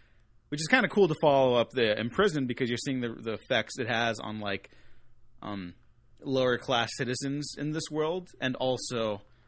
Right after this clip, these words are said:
like, the actual world itself, you know, it's, it's,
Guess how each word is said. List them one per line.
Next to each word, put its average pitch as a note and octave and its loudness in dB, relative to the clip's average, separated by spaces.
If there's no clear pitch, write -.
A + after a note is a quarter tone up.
like, G#2+ -4
the B2+ -2
actual G#2 -2
world G#2+ -2
itself, - -2
you - -14
know, - -12
it's, - -12
it's, - -10